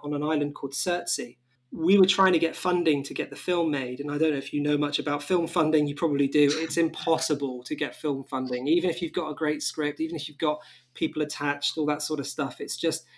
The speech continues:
it's just a nightmare. But we had all this development, all these characters, all these things ready to go, um, we had three different dimensions in the f-, in,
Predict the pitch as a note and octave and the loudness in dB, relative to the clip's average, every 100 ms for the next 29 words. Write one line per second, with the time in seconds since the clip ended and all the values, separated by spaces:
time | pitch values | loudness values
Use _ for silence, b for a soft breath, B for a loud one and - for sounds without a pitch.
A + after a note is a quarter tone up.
0 | b - - E3+ D#3 D3 D#3 D#3 D3 C3 | b -10 -4 -4 -2 0 0 0 -2 -8
1 | B2+ - F3 - b b b _ E3 D3+ | -10 -6 -6 -6 b b b _ 0 2
2 | F3+ F3 G3 G3+ F#3+ F#3 - - - E3+ | 2 4 4 4 2 0 -2 -6 -4 -2
3 | D3 F3+ F3+ D3+ C#3+ C#3 E3+ F3 E3+ D#3+ | 2 2 2 -2 -6 -6 -2 2 2 0
4 | - F3 D#3+ D#3+ D3 C#3 D#3 D#3 D3 - | -2 0 0 0 -2 0 0 0 0 -2
5 | E3+ D#3+ D3 - D3 D#3+ D3+ C#3+ F3+ E3+ | 0 0 -4 -6 0 0 0 -2 0 0
6 | B2 C3 b b b - D3 D3 D#3 D3 | -2 -6 b b b -4 -2 0 -2 -2
7 | D#3 - G3 G3+ G3 - F3 E3 D#3 D3+ | -4 -4 2 4 2 -2 -4 -2 0 0
8 | - D3 C#3 C#3+ C3+ - - D3+ D3 | -2 -4 -4 -4 -4 -8 -8 -4 -4